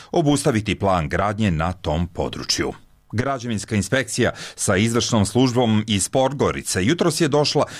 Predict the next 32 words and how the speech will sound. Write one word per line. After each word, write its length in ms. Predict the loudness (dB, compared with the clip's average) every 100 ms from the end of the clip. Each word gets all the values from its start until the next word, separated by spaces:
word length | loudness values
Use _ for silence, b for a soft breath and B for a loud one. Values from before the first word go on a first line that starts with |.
| B
da 100 | 0
ukloni 460 | 2 2 2 2 0
privremene 680 | 0 2 2 2 2 4 4
objekte 420 | 2 0 2 0
u 100 | 2
zoni 360 | 2 4 4
morskog 500 | 4 2 0 -2 -2
dobra 360 | 0 0 2 0 B B -2
na 100 | 0
donjem 340 | 2 2 0
šetalištu 680 | 2 0 2 0 0 2 2
ispod 380 | 2 0 0 2
glavne 420 | 2 2 0 2
pošte 320 | 0 2 2
u 120 | 2
Budvi, 420 | 4 2 2 -2 B B B
koji 280 | 2 2 2
nisu 480 | 2 0 2 2 2
predviđeni 800 | 2 2 2 0 2 2 2
planom 460 | 2 2 4 2 0
privremenih 720 | 0 2 2 0 0 0 0
lokacija, 540 | -2 0 0 2 0 0 B B
a 120 | -2 0
zakupci 500 | 0 2 0 0 -2
su 220 | -2 -2
se 180 | 2 2
okupili 600 | 2 2 0 2 0 0
kako 280 | 0 0 0
bi 140 | 0
spriječili 680 | 0 0 2 2 2 0 0
njihovo 460 | 0 0 -2 0
rušenje. 560 | -2 -2 0 0 -2